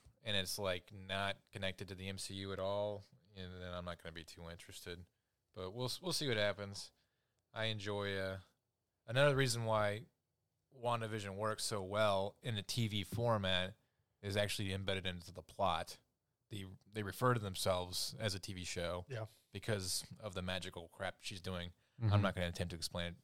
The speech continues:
Speaker 1: 'cause it'd be a spoiler at that point, but watch the show. It's good.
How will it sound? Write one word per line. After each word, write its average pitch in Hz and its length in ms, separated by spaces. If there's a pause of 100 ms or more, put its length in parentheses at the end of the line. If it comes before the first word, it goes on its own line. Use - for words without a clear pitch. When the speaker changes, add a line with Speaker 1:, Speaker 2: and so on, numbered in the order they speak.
Speaker 1:
'cause - 100
it'd 92 80
be 87 60
a 87 40
spoiler 90 400
at 85 100
that 87 200
point, 90 260
but 82 140 (500)
watch 165 200
the 139 80
show. 92 300
It's 151 140
good. 87 200